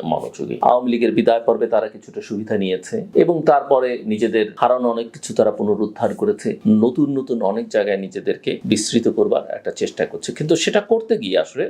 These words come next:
তারা রাজনীতি থেকে ক্রমশ দূরে সরে যাচ্ছে এবং দেশের সবচাইতে সম্ভাবনাময় এই পরিস্থিতিতে, বর্তমান পরিস্থিতিতে যে দলটি ছিল, যে দলটি বাংলাদেশকে আসলে মধ্যপন্থার একটা ডিরেকশনে নিয়ে যেতে পারত,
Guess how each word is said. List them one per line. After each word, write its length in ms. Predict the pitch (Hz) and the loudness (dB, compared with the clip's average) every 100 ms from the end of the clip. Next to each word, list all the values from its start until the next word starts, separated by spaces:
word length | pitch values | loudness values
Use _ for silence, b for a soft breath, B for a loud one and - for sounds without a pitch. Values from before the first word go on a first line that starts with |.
| - | 2
তারা 260 | 110 110 | 2 2
রাজনীতি 420 | 110 127 135 147 143 | 2 -2 -4 -10 -4
থেকে 220 | 135 127 113 | -4 -2 -2
ক্রমশ 420 | 113 104 104 104 95 - | 0 -2 0 0 2 4
দূরে 200 | 151 - | 2 2
সরে 260 | - 82 | 0 0
যাচ্ছে 460 | 76 67 - - - | 0 -4 -6 -8 2
এবং 240 | 143 147 | 2 4
দেশের 220 | 151 156 175 | 0 0 0
সবচাইতে 520 | - 214 202 185 175 | 0 0 -2 0 -2
সম্ভাবনাময় 880 | - 147 143 135 131 131 127 120 120 | -2 0 0 -2 -4 -4 -4 -2 2
এই 140 | 160 190 | 2 4
পরিস্থিতিতে, 640 | 123 98 - 90 87 92 | 2 0 -4 -6 0 2
বর্তমান 500 | 95 95 104 92 90 | 2 0 -2 -2 -4
পরিস্থিতিতে 460 | 90 87 101 95 101 | -10 -6 -6 -2 -2
যে 60 | 80 | 2
দলটি 360 | 117 147 127 | 2 2 -4
ছিল, 260 | - 80 80 | -6 -4 -4
যে 180 | - - | 0 0
দলটি 300 | 104 98 92 | 0 0 0
বাংলাদেশকে 540 | 95 98 95 - - | 0 0 -4 -6 -6
আসলে 260 | 104 - 104 | -6 -4 -2
মধ্যপন্থার 580 | 127 - - 107 104 | -2 -2 -2 -2 -4
একটা 140 | - - | -6 -6
ডিরেকশনে 560 | 131 123 147 - 190 | -2 -2 -2 -6 -6
নিয়ে 180 | 76 - | -6 -8
যেতে 240 | - - - | -10 -8 -2
পারত, 380 | - - - | -2 -2 -6